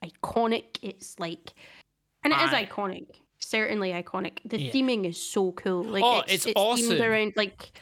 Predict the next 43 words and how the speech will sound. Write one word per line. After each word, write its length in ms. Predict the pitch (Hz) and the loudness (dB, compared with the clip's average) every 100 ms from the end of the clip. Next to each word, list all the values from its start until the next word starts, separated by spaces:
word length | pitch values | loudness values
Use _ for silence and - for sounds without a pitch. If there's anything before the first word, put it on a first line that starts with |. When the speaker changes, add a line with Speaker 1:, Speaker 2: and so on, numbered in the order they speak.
| _ | _
Speaker 1:
this 280 | - 208 - | -2 -2 -4
weird 420 | 214 226 240 233 | -4 0 2 2
eldritch 460 | 214 214 196 - - | 2 -2 -4 -10 -8
abomination 840 | 196 202 208 185 196 196 - 202 190 | -2 0 2 2 2 0 -2 0 -2
thing. 520 | - 170 170 190 190 - - _ - - | -2 0 0 -2 -4 -12 -20 _ -18 -6
It's, 120 | 226 | -2
like, 100 | 214 | 0
an 60 | 208 | 2
alien 360 | 202 220 202 | 2 2 0
from 200 | 190 196 | -2 0
outer 200 | 190 - | 0 0
space 380 | - - 190 - | -4 -4 -4 -4
that 160 | 202 - | -10 -8
came, 480 | - 180 185 180 180 - | -4 -2 -2 -4 -8 -2
um, 220 | 190 190 | 0 0
and 180 | 190 - - - | -2 -4 -10 -2
lay 200 | 208 208 | -2 0
dormant 500 | 202 190 190 190 - | 0 2 2 0 0
in 180 | 190 185 | -2 0
the, 320 | 185 180 - | 0 -2 -4
the 320 | 190 175 170 165 _ _ | -2 0 0 -6 _ _
grounds 340 | 214 196 202 190 | 0 2 2 2
of 80 | 185 | 0
Alton 240 | 180 190 | 0 -4
Towers 340 | - 190 180 175 | -2 -2 0 -6
until 260 | - 185 | -6 -4
it 100 | 190 | -4
was 100 | 185 | -6
dug 240 | 165 185 180 | -4 -2 -2
up. 220 | 175 - - _ _ _ _ _ - | -6 -10 -20 _ _ _ _ _ -2
Um, 440 | 190 180 175 175 - | -2 0 -2 -4 -8
and 160 | - 220 | -2 0
they 40 | 233 | 2
even 260 | 269 359 | 2 0
had 200 | 349 269 | 0 -2
a 40 | 214 | -2
comic 560 | - - 180 190 269 | -6 -4 0 0 -2
about 300 | - 262 277 | -2 0 0
it, 220 | 320 330 - _ _ | 0 -2 -8 _ _
like, 160 | 214 208 | -4 0
as 80 | 208 | -2
part 320 | - 208 208 | 0 -2 0
of 160 | 190 | -6